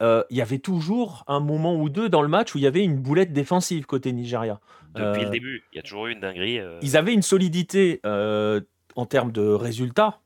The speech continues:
Speaker 1: dans le sens, euh, bah voilà, ils ont concédé, ils avaient concédé que deux buts jusqu'ici,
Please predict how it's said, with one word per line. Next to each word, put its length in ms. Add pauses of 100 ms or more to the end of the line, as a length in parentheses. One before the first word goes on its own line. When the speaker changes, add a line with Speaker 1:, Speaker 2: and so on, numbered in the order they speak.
Speaker 1:
dans 180
le 60
sens, 360
euh, 420
bah 160
voilà, 240
ils 160
ont 60
concédé, 360
ils 120
avaient 160
concédé 400
que 80
deux 180
buts 180
jusqu'ici, 720